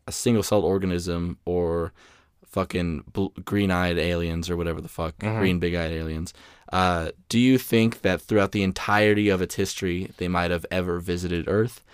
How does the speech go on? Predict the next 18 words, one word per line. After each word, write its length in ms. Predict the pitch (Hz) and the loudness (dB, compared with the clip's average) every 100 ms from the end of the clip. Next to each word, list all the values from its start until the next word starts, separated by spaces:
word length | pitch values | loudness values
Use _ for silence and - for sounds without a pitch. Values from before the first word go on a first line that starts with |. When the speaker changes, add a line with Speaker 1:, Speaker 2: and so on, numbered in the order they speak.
| - _ - | -20 _ -6
Speaker 1:
And 160 | 92 | -2
then, 440 | 92 90 80 82 - _ _ _ - | 0 -2 -4 -8 -12 _ _ _ 2
if 220 | 117 - | 2 2
so, 500 | - 101 92 95 107 | 0 2 4 4 2
do 200 | - 98 | -2 -2
you 100 | 90 | 0
think 340 | 87 90 85 - | 0 -2 -2 -2
they're 160 | 85 | -2
here 200 | 80 76 | -2 -6
right 200 | 69 53 | -4 -6
now? 340 | 71 67 57 - - - _ _ _ - - - - | -6 -8 -10 -14 -20 -20 _ _ _ -20 -18 -20 -6
Speaker 2:
So, 420 | - 101 98 87 | 0 2 2 0
literally, 720 | 90 95 101 101 104 101 104 - _ _ _ | -2 0 2 2 2 0 -4 -12 _ _ _
yes 420 | 156 95 92 - - | -4 0 0 -2 -4
to 140 | 80 | -4
all 300 | - 87 90 | -2 0 0
those. 460 | 87 82 82 - - - - - | 0 0 -2 -6 -10 -16 -20 -6
Speaker 1:
Yeah? 300 | 87 101 | 2 2